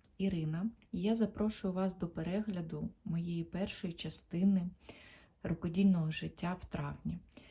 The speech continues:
Які сюжети візьму до роботи, можливо, щось розпочну з в'язання. Ви це побачите далі.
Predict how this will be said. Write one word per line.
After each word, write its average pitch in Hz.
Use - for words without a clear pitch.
Які 202
сюжети 208
візьму 180
до 170
роботи, 170
можливо, 170
щось 170
розпочну 165
з -
в'язання. 175
Ви 190
це 170
побачите 170
далі. 160